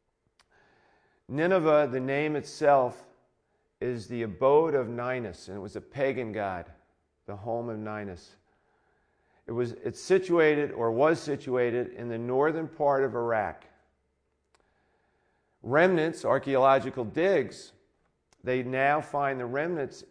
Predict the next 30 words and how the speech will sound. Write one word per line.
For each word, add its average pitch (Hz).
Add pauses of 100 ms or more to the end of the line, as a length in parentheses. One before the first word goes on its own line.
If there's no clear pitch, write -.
(120)
in 120
the 117
city 135
of 117 (260)
Mosul, 120
which 113
is 113
there 110
today, 107
M 107
O 107 (100)
S 107
U 107
L. 92 (1400)
If 113
you 127
remember 135
years 135
ago, 135
back 123
with 120
Saddam 131
Hussein, 135 (1120)
his 123
sons 139 (500)
Qusay 156
and 120
Uday 131 (120)
were 110
killed 151